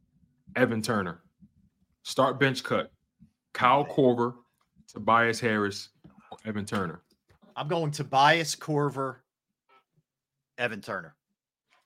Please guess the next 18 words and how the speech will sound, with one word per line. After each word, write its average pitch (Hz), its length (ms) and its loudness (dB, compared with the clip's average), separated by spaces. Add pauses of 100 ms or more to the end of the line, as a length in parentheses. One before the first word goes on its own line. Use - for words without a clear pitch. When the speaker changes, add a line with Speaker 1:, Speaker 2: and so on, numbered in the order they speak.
(400)
Speaker 2:
I'm 117 160 -4
giving, 131 400 -6
yeah, 120 260 -2
I 120 120 0
gotta 135 300 2
go. 127 260 -4
Look, 127 180 -6
I, 135 120 0
th-, 143 180 -8
I, 135 240 -2 (140)
I, 110 140 -10 (380)
Kyle 175 460 6
was 131 160 -4
a 123 80 -4
hell 156 240 0
of 127 80 -6
a 120 40 -10
shooter, 110 500 -10